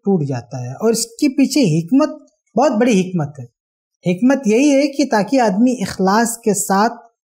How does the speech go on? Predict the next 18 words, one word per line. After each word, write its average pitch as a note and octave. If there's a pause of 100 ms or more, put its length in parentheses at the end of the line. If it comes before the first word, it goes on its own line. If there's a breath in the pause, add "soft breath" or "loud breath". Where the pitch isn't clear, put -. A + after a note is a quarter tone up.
(200)
कन्वर्ट F3+
हो, E3 (760)
कोई A3 (100)
आदमी A3 (240)
माल F#3
की G#3
लालच F#3
में G#3
कन्वर्ट E3+
ना D3
हो, A#2+ (100)
या F#3
कन्वर्ट F#3+
हो G#3
रहा G#3
हो G#3+
तो A3+
माल F#3